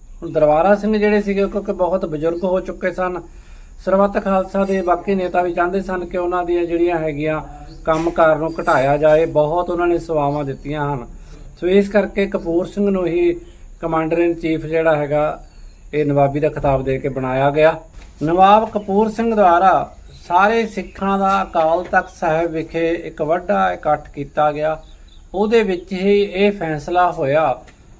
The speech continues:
ਕਿ ਸਿੱਖਾਂ ਦੇ ਦੋ ਦਲ ਬਣਾਏ ਜਾਣ, ਇੱਕ ਬੁੱਢਾ ਦਲ, ਇੱਕ ਤਰਨਾ ਦਲ। ਇੱਕ ਦਾ ਕੰਮ ਧਰਮ ਦਾ ਪ੍ਰਚਾਰ ਕਰਨਾ ਹੋਏਗਾ, ਧਾਰਮਿਕ ਸਥਾਨਾਂ ਦੀ ਰੱਖਿਆ ਕਰਨਾ ਹੋਏਗਾ,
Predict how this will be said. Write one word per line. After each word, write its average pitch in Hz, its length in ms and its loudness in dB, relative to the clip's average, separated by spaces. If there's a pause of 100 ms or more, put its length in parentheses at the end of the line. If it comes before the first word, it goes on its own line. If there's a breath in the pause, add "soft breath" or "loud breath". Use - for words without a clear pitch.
ਕਿ 170 120 0
ਸਿੱਖਾਂ 202 640 2
ਦੇ 208 260 2
ਦੋ 165 360 2
ਦਲ 156 320 2
ਬਣਾਏ 160 420 0
ਜਾਣ, 180 300 -2 (440)
ਇੱਕ 175 220 -8
ਬੁੱਢਾ 156 400 -2
ਦਲ, 190 300 0 (640)
ਇੱਕ 190 240 -6
ਤਰਨਾ 143 480 2
ਦਲ। 117 260 -4 (640 soft breath)
ਇੱਕ 196 260 -4
ਦਾ 214 140 4
ਕੰਮ 214 320 0
ਧਰਮ 160 400 0
ਦਾ 175 140 2
ਪ੍ਰਚਾਰ 165 480 0
ਕਰਨਾ 170 380 0
ਹੋਏਗਾ, 175 440 0
ਧਾਰਮਿਕ 165 480 -2
ਸਥਾਨਾਂ 156 460 -6
ਦੀ 156 160 -6
ਰੱਖਿਆ 156 360 -6
ਕਰਨਾ 160 400 -4
ਹੋਏਗਾ, 151 500 -4